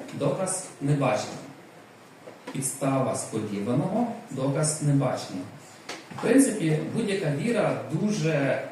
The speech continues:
сильно впливає на життя людини. А, такий свій приклад для себе виписав, що п'ятнадцятирічний підліток Іларіон Гунтер Хайборн, це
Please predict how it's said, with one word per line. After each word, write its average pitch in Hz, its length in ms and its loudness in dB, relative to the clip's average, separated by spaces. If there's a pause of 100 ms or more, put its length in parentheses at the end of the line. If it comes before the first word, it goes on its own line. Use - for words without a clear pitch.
сильно 180 420 0
впливає 139 500 0
на 143 100 2
життя 123 240 0
людини. 139 420 2 (1500)
А, 117 320 -2 (400)
такий 214 200 -2
свій 170 200 0
приклад 202 400 2
для 156 80 0
себе 156 320 2
виписав, 143 520 2
що 127 280 2 (220)
п'ятнадцятирічний 165 720 0
підліток 190 640 0 (220)
Іларіон 180 500 6
Гунтер 147 200 4 (100)
Хайборн, 185 480 0
це 131 360 0